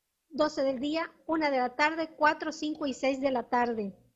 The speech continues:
Los martes, los programas que acumulan méritos es la de las diez de la mañana, once del día.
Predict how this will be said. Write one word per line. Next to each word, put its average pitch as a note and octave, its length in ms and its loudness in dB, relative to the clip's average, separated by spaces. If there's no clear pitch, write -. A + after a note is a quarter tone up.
Los C4 220 -2
martes, E4+ 460 -4
los D4 160 -10
programas D4 580 -4
que - 80 -8
acumulan C#4+ 480 -2
méritos D#4+ 600 -2
es C#4 300 -2
la C4 220 0
de B3 100 0
las B3 180 0
diez C4 160 0
de C#4 80 2
la C4+ 100 2
mañana, D4+ 480 0
once D#4+ 600 0
del B3 220 -6
día. D4+ 300 -2